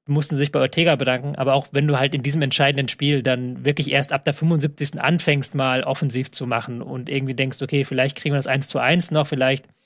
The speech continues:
dann ist das eben zu wenig, um den Klassenerhalt zu erreichen. Ich glaub, für die Bielefeld-Fans ist es, glaub ich, jetzt noch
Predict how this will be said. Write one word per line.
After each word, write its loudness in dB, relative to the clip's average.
dann -6
ist -8
das -2
eben -6
zu -4
wenig, 0
um -8
den -6
Klassenerhalt -2
zu -2
erreichen. 0
Ich -2
glaub, 2
für 4
die 4
Bielefeld-Fans 2
ist -2
es, -6
glaub 0
ich, -2
jetzt -2
noch -2